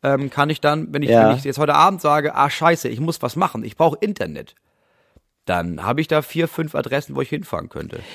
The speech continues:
Speaker 2: Ja, just in diesem Moment, Moritz, ähm, habe ich dich gar nicht verstanden mehr.
Speaker 1: <laughs>
Speaker 2: Und, ähm, ist ganz lustig,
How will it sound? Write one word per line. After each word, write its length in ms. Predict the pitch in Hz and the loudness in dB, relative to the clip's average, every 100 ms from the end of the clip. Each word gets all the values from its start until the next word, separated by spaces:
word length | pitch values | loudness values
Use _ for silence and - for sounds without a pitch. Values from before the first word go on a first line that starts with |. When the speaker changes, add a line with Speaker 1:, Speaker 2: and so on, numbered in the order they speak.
| - | -6
Speaker 2:
Ja, 180 | 107 131 - | 4 4 4
just 300 | 151 185 - | 6 6 6
in 120 | 185 | -2
diesem 200 | 180 180 | 0 4
Moment, 320 | 165 151 180 | 6 6 4
Moritz, 540 | 147 127 127 165 - - | 2 2 4 2 -4 -4
ähm, 300 | 123 131 135 | 0 0 0
habe 140 | - 139 | 2 0
ich 60 | |
dich 180 | 147 135 | 0 -2
gar 220 | - 131 180 | 4 6 6
nicht 140 | 180 | 2
verstanden 520 | 156 - 135 151 147 | -2 2 2 4 2
mehr. 240 | 156 170 254 - - | 2 0 -2 -8 -16
Speaker 1:
<laughs> 180 | - - | -14 0
Speaker 2:
Und, 300 | 135 139 107 | 0 2 4
ähm, 280 | 135 135 135 | 4 4 0
ist 180 | 139 - | -4 2
ganz 200 | 151 - | 0 4
lustig, 460 | 160 180 185 - | 2 4 0 -2